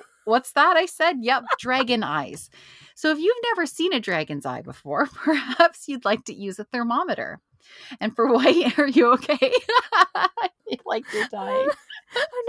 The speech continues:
Speaker 1: not breathing, but it's fine.
Speaker 2: Okay.
Speaker 1: Keep going.
Speaker 2: Okay. So for white and green teas, you wanna keep the temp between one seventy and one eighty-five degrees Fahrenheit. And for black tea, you're looking at between two oh eight and two twelve degrees.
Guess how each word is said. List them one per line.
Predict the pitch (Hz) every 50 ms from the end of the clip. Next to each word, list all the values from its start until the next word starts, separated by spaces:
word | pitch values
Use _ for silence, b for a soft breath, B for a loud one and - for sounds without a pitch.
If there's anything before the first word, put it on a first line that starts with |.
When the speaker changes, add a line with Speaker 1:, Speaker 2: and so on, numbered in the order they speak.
| 466 415
Speaker 1:
not | 392 370
breathing, | - 320 311 294 302 311 269 262 247 254 254 254
but | - 285 254
it's | 247 269 254 - -
fine. | - - - 208 - 190 226
Speaker 2:
Okay. | 480 480 359
Speaker 1:
Keep | - - 330 320 311
going. | 381 349 349 381 440 539 508 -
Speaker 2:
Okay. | 415 285 294 285 - _ B B B B B B B B
So | - - 403 403 392 -
for | 339 311 302 269
white | 254 269 302 415 466 440
and | 339 302 254
green | 233 220 233 226 254 285 311
teas, | - - - 139 - - - - - -
you | - 240 277 330
wanna | 349 359 311 277 247
keep | - - - 233 - -
the | - -
temp | - - 208 175 127 123 _ _ -
between | 175 - - - 175 160 160 165 160 165
one | 175 185 208 220
seventy | - - 202 175 185 185 175 175 175 - -
and | - 160 165 165 165
one | 190 214 226 -
eighty-five | - 226 208 202 196 _ - 175 180 175 175
degrees | 185 175 - 165 151 - - -
Fahrenheit. | - 208 214 202 165 151 - - - - _ _ _ B B B 208 B
And | 185
for | - 196 185
black | - 226 247 311 349 _
tea, | - - 185 175
you're | 170 185 190 175
looking | 165 175 - - 185 180
at | 165 - - -
between | 214 - - - 165 156 151 - _ _
two | - - - 370 381 320
oh | 233 185 - - -
eight | 214 214 - - - - _
and | - 180 175 -
two | - 220 208
twelve | - - - 180 175 190 190 190
degrees. | - 151 - 147 143 131 - - - -